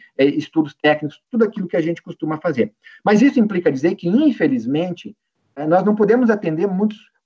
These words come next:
colegas, muitos municípios, muitos juízos que nos procuram por telefone ou até por pedidos judiciais para que a gente faça o acolhimento aqui, porque o município não tem acolhimento,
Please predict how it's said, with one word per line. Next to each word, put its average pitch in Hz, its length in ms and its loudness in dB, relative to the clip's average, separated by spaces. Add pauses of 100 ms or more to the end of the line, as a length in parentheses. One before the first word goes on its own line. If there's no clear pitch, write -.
(320)
colegas, 208 640 0
muitos 156 360 -4
municípios, 165 680 -4
muitos 175 340 -4
juízos 175 800 0 (360)
que 190 80 -10
nos 214 160 0
procuram 220 600 2
por 170 120 -4
telefone 170 600 2
ou 156 100 6
até 160 240 0
por 170 220 -8
pedidos 165 560 -4
judiciais 156 680 0 (440)
para 185 160 2
que 214 100 0
a 185 40 -4
gente 208 220 -4
faça 254 400 2
o 185 60 2
acolhimento 160 480 -2
aqui, 202 220 -4
porque 269 200 -6
o 247 60 2
município 240 500 2
não 240 140 0
tem 226 320 2
acolhimento, 226 640 -6